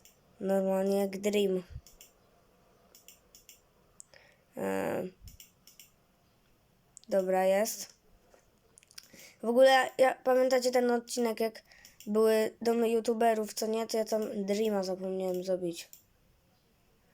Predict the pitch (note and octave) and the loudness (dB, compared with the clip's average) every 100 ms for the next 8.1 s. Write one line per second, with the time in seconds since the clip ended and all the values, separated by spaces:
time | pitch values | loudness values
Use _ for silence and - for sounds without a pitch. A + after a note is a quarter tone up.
0 | _ - G3 G#3+ A3 A3 A#3 G3+ G#3+ A3+ | _ -12 -8 -2 -2 -4 -6 -2 0 0
1 | A#3 G#3+ A3 A3 A3+ G#3+ G#3 G#3+ G#3 G#3+ | 0 0 0 0 0 -2 -2 -2 -4 -6
2 | G#3 - - - - _ _ _ - - | -8 -10 -20 -20 -20 _ _ _ -10 0
3 | A3+ A3+ A#3 A#3+ A#3+ A#3+ A3+ A3 - - | 2 2 2 0 0 0 -2 -2 -10 -8
4 | - A3+ G3+ F#3+ F#3 F3+ - - _ _ | -6 -2 0 0 -2 -6 -14 -20 _ _
5 | _ _ _ _ _ _ _ _ _ _ | _ _ _ _ _ _ _ _ _ _
6 | _ _ _ _ _ G3+ G#3 A#3 A3+ G#3 | _ _ _ _ _ -4 0 0 0 -2
7 | G#3+ G#3 - - - G#3+ G#3 G3+ G3 F3+ | -2 -2 -6 -8 -6 -4 -2 -2 -2 -4
8 | E3+ | -6